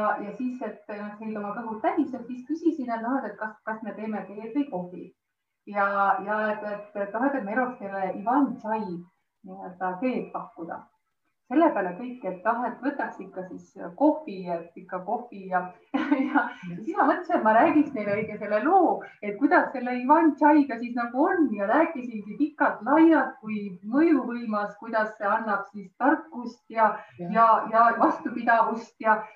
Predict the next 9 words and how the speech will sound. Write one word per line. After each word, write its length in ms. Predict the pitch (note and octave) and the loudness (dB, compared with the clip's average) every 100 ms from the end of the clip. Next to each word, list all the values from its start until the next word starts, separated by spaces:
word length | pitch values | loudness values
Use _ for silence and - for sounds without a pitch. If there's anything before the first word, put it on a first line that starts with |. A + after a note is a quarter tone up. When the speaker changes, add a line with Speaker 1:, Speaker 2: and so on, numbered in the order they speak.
| _ | _
Speaker 1:
ja 140 | G#3+ | -2
kuidas 300 | A3 A#3+ A#3 - | 0 2 2 0
siis 260 | A#3+ - D#4 - G#3+ G#3 - _ | -12 -12 -14 -14 -12 -14 -16 _
Hitlergi 840 | G#3+ C4 E4+ - A#3 A3+ A#3 A3+ G#3+ | 2 6 6 4 -2 -2 -4 -8 -8
se-, 160 | G#3+ - | -10 -8
se-, 280 | A3+ C4 | -2 -2
seda 260 | A3+ C4+ A#3+ | 0 4 4
kartis 560 | C4 D4+ - - A#3+ A#3 | 6 6 4 -6 -8 4
ja, 160 | A3+ | 6